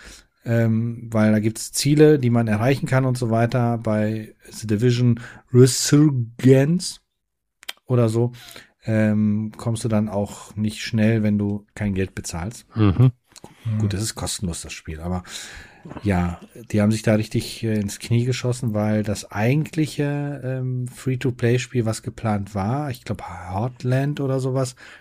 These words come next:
Speaker 1: haben die ja immer mal, äh, beiseite gelegt und gesagt haben, "Nee, wir konzentrieren uns lieber auf das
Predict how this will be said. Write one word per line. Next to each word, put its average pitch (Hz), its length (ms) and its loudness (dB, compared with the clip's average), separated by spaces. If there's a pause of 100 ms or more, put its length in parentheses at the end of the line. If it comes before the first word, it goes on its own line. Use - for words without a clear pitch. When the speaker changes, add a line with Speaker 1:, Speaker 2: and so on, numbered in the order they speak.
Speaker 1:
haben 113 240 0
die 110 60 0
ja 110 140 2
immer 110 160 0
mal, 104 340 0 (380)
äh, 101 180 -4
beiseite 98 480 -2
gelegt 95 300 -4
und 104 60 -2
gesagt 95 260 -8
haben, 98 140 -2
"Nee, 98 140 0
wir 95 100 -4
konzentrieren 104 380 -2
uns 101 160 -6
lieber 101 200 -2
auf 95 120 -6
das - 760 -12